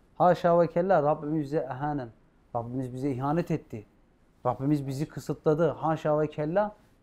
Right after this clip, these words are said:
derler buyuruyor Rabbimiz. Şimdi az önce dedik ya,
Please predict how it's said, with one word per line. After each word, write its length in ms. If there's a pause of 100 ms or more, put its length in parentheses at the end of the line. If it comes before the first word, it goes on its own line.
derler 640
buyuruyor 360
Rabbimiz. 400
Şimdi 200
az 140
önce 200
dedik 280
ya, 160